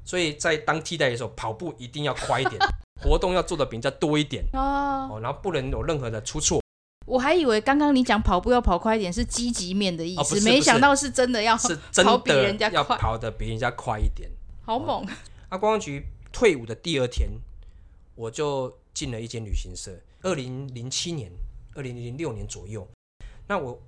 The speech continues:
Speaker 1: 因为旅行社我认识太多了，后来我就想说，我一定要找不认识我的旅行社。
Speaker 2: 嗯。
Speaker 1: 阿姨一定会觉得很奇怪。啊，我应该去找认识我的啊。
Speaker 2: <laughs>
Speaker 1: 没错嘛，比较顺啊。
Speaker 2: 嗯。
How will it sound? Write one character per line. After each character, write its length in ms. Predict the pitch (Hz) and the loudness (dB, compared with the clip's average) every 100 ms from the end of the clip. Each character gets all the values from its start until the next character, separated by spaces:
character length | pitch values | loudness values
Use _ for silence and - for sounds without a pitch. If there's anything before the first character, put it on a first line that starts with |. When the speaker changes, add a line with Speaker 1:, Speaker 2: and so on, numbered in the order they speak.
| - | -14
Speaker 1:
因 100 | - | -6
为 60 | 185 | -6
旅 80 | 120 | -6
行 140 | 104 | -8
社 100 | 127 | -6
我 60 | 113 | -6
认 100 | 120 | -6
识 80 | 127 | -8
太 240 | - 113 - | -8 -8 -10
多 180 | 90 87 | -14 -14
了， 60 | 82 - - - - | -14 -16 -20 -20 -14
后 140 | - 196 | -4 -2
来 100 | 131 | -2
我 160 | 107 | -4
就 80 | 113 | -8
想 300 | 147 98 92 | -8 -8 -10
说， 80 | 110 | -10
我 100 | 104 | -8
一 40 | |
定 120 | 143 | -6
要 60 | 131 | -6
找 340 | - - 95 - | -8 -14 -18 -16
不 120 | - | -6
认 180 | 147 160 | -2 2
识 180 | 139 147 | 2 2
我 140 | 107 | -2
的 100 | 85 | -8
旅 80 | 87 | -14
行 180 | 82 85 | -14 -14
社。 120 | - 92 - - - | -14 -16 -18 -20 -8
Speaker 2:
嗯。 200 | 226 202 | -6 -4
Speaker 1:
阿 100 | 160 | -2
姨 140 | 156 120 | -2 -2
一 20 | |
定 100 | 139 | -4
会 60 | 131 | -6
觉 100 | 104 | -8
得 60 | |
很 80 | 92 | -8
奇 220 | - - - | -8 -8 -8
怪。 180 | 113 92 - - - - - | -8 -8 -12 -18 -20 -20 -12
啊， 100 | 240 - | -12 -10
我 160 | 123 127 | -10 -8
应 80 | |
该 100 | 233 | -6
去 120 | 240 247 | -6 -6
找 360 | 131 98 87 - - - - | -6 -6 -10 -20 -20 -18 -2
认 140 | 190 | 0
识 200 | - 202 | 0 -2
我 200 | 127 92 | -4 -6
的 80 | 95 | -8
啊。 80 | 92 226 - - | -6 -6 -8 -8
Speaker 2:
<laughs> 280 | - - - | -6 -6 -6
Speaker 1:
没 120 | 135 | -4
错 180 | 135 165 | 0 2
嘛， 160 | 107 90 | 0 -2
比 80 | |
较 80 | 185 | -4
顺 340 | 180 - 185 170 | -2 0 0 2
啊。 220 | 156 | 0
Speaker 2:
嗯。 60 | 156 | 0